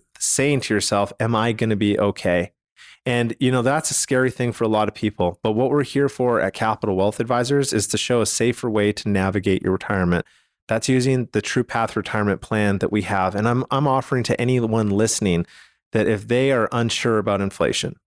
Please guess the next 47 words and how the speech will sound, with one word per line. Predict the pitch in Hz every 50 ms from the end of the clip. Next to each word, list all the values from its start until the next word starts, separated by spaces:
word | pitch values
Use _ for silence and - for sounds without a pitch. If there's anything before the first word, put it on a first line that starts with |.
| _ _
or | 107 113
they're | 117 120 123
unsure | 127 120 117 - - 123
about | 117 107 110 104 - -
taxes, | - - - 107 107 101 - - - 78 67 - -
that | - 117 101
they | - 147
would | 170 175 156
just | 143 139 -
reach | - 110 117 123 117 -
out | 120 113 117
to | - - 123
us. | 120 120 127 127 - - _ _ _ _ _ _ _
We | 131
got | 120 127 110 -
friendly | - - - 143 151 151 147 139
staff | - - - 120 117 117 120 123 117 - - -
that | - 113 110 104 - 117
love | 117 120 127 135 143 156 151 147
talking | - - - 117 117 - - 123
to | 113 107
people | - - 107 101 - - 113
to | 107
help | - - - 107 107 -
them | - 110 104 98
succeed. | - - 101 - - - 101 95 101 104 104 _ _ - _ _ _ _ _
All | - 135 160
you | 175 170
have | 160 165 156 -
to | - 123
do | 123 120
is | 120 113 -
just | - 110 -
give | - 123 117
us | 123 117 -
a | 117
call | - - - 101 104 113 120 -
at | - 101 104
our | 107 107 -
office | - 92 214 - - - 151 147 139 - -
at | - 107 95 -
eight | - 117 120
oh | 135 143 143
one, | 127 110 101 98 101 107 117 110 -
two | - - 127
one | 120 123 120 117
zero, | 107 101 104 98 98 98 104 110 110 113